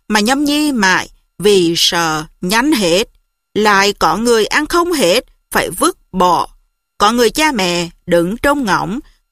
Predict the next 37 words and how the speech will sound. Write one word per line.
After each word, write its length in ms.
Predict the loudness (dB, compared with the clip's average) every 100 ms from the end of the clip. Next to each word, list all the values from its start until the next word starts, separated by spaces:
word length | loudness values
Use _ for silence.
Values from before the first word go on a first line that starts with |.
| 0
có 100 | 0
người, 320 | 2 0 -2 -6
không 260 | -2 0 0
một 160 | 0 0
người 200 | 0 0
thân 260 | 0 -2 -2
ở 220 | -2 -2 -4 -2
bên. 420 | 0 0 -2 -8 -14 _ _ _ _ _ _ _ -20 _ _
Mọi 360 | 0 4 4 2
thứ 240 | 0 0
xung 260 | 2 0 0
quanh 280 | 2 2 2
muôn 300 | 2 2 2
màu, 320 | 2 4 2 0
muôn 400 | 0 2 2 0
vẻ, 320 | 0 -2 -4 -12 _ _ 0
nhiều 360 | 2 4 2 2
sắc 240 | 0 -2 -4
thái 360 | -2 -2 -4 -2
tâm 200 | -2 0
trạng. 520 | 0 0 0 -4 -6 -12 _ _ _ _ _
Khi 140 | 0 2
quan 220 | 2 0
sát 260 | 0 0 -2
như 220 | -2 0 0
thế, 440 | -2 0 0 0 -4 _ _ -2
cảm 220 | -2 0
giác 320 | 0 0 -2
buồn 440 | 2 4 4 0
tủi, 380 | -2 0 2 0 -6 _ _
hồi 220 | 0 0
hộp 320 | 0 -2 -2
lo 220 | -2 -2 0
sợ 480 | 0 0 0 0 0
trong 180 | 0 0
tôi 360 | 0 0 2 0
bỗng 260 | 0 -2